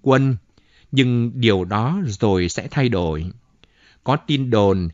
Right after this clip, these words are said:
nước Mỹ sẽ sớm tham chiến, anh sẽ lại viết cho cô ngay khi nào có thể, và rằng anh yêu cô. "Đừng để chuyện rủi ro khi xảy ra nhá, anh yêu."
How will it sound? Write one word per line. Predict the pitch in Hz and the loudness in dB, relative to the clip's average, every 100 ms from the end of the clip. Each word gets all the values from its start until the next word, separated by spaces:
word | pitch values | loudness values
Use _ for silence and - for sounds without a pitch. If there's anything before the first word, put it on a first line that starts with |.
| - | -6
nước | 120 156 - | 2 2 2
Mỹ | 123 117 104 - | -2 -2 -4 -10
sẽ | - - | -8 -6
sớm | 127 - 127 151 | -6 0 2 2
tham | 196 117 113 | 0 0 0
chiến, | 101 120 123 165 214 - _ _ _ | -2 0 2 0 -4 -14 _ _ _
anh | 135 131 127 123 | 0 2 2 0
sẽ | - 131 | -2 -6
lại | 98 | -4
viết | 110 196 | -2 -2
cho | - 123 | -2 -2
cô | - 131 | 2 0
ngay | 120 135 135 131 - | 0 0 2 2 0
khi | 131 | -2
nào | 110 90 | -2 -2
có | 123 | -4
thể, | 147 110 87 80 87 - _ _ | -4 -2 -2 -4 -6 -12 _ _
và | 98 98 | -2 0
rằng | 87 98 90 87 82 - | 0 -2 -2 -2 -6 -6
anh | - 123 | 0 2
yêu | 127 123 117 - | 4 4 2 2
cô. | 123 123 127 104 _ _ _ _ _ _ _ _ _ _ _ _ _ | 4 4 2 0 _ _ _ _ _ _ _ _ _ _ _ _ _
"Đừng | 170 131 120 | 2 4 4
để | 110 87 90 | 2 2 -2
chuyện | - 139 113 | -2 -4 -2
rủi | 110 101 87 | -2 0 -2
ro | - 147 151 143 _ - | -2 0 2 -2 _ -4
khi | 175 | -2
xảy | - 90 | 0 -2
ra | 82 151 | -2 -2
nhá, | 151 175 196 - _ | 0 0 0 -4 _
anh | 143 147 | -2 -2
yêu." | - 143 147 156 | 0 0 2 4